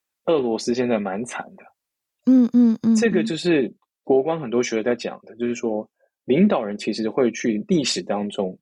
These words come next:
Speaker 1: 寻求借鉴，找一些 historical analogy。
Speaker 2: 嗯哼。
Speaker 1: 而且他们特别喜欢看，就是结构有点相似，然后成功跟失败的案例，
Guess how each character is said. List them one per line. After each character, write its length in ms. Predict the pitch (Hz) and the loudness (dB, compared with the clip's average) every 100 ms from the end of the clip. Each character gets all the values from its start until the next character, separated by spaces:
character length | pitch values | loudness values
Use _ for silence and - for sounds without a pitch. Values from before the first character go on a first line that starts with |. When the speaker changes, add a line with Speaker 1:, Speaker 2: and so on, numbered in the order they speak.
| - | -16
Speaker 1:
寻 300 | - 117 131 | -4 -2 0
求 360 | - 98 98 - | -2 -2 -4 -2
借 240 | - 117 | 0 2
鉴， 260 | 98 - - - _ _ _ _ | 0 -6 -10 -14 _ _ _ _
找 220 | - 120 | -2 0
一 40 | 123 | 0
些 320 | 139 127 120 _ _ | 2 0 0 _ _
historical 580 | 139 - 135 135 123 110 110 | -2 0 0 0 0 -2 -2
analogy。 480 | 104 107 110 131 - _ _ - | -2 -2 -2 -6 -20 _ _ 2
Speaker 2:
嗯 140 | 262 | 4
哼。 200 | 277 294 - | 4 2 2
Speaker 1:
而 60 | |
且 60 | 156 | 0
他 160 | 143 180 | 0 -2
们 120 | 165 | -2
特 180 | - 190 | 0 0
别 160 | 143 | 2
喜 240 | 127 - 95 | 0 -2 -4
欢 220 | 123 120 | -4 -4
看， 220 | 120 123 | -4 -4
就 120 | 117 | -4
是 180 | 120 123 110 - - - | -2 -2 -2 -8 -16 -2
结 220 | 135 160 | 2 2
构 200 | 214 196 | 2 2
有 80 | 151 | 0
点 180 | 123 | -2
相 300 | 98 127 131 143 | -6 -8 -8 -8
似， 240 | - 143 | -4 -2
然 140 | 110 | -2
后 280 | 104 127 - - | -2 -2 -2 -6
成 380 | - 120 135 | -4 -2 -2
功 220 | 151 165 160 | 0 -2 0
跟 160 | 165 | -4
失 240 | 156 - 160 | -2 -4 -2
败 160 | 147 | -2
的 80 | 107 | -2
案 160 | 104 104 | -4 -6
例， 180 | 104 - | -8 -10